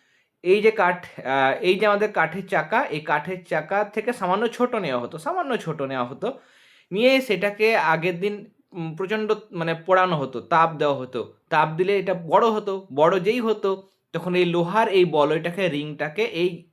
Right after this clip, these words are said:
কাঠের চাকার সাইডে, মানে একদম সাইড করে পরিয়ে দেওয়া হতো,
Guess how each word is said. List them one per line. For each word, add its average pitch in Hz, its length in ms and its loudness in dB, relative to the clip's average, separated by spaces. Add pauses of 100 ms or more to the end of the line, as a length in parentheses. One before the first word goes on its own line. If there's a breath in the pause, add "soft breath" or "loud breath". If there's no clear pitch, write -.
কাঠের 139 380 -4
চাকার 147 300 -6
সাইডে, 151 500 -6 (320 loud breath)
মানে 147 120 -4
একদম 196 420 -4 (160)
সাইড 156 240 0
করে 208 140 -2
পরিয়ে 240 340 2
দেওয়া 139 220 0
হতো, 101 360 -12